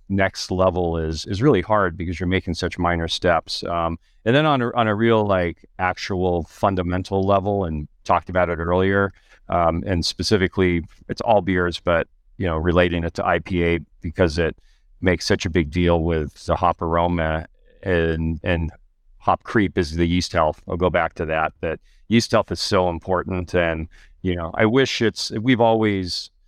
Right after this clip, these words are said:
paid attention to our yeast, but not like we do now. We, we pay so much more attention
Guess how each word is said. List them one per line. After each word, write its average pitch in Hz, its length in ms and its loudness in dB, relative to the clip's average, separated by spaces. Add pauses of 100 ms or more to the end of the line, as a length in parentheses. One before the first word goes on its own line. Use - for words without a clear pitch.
(300)
paid 117 180 2
attention 104 520 0
to 110 140 0
our 104 120 4
yeast, 104 480 -2
but 92 140 -2
not 95 220 2
like 90 220 -2
we 87 80 -2
do 85 160 -2
now. 80 480 -2
We, 95 260 0
we 98 180 0
pay 85 380 0
so 101 260 2
much 87 260 -2
more 87 140 -2
attention 80 600 -4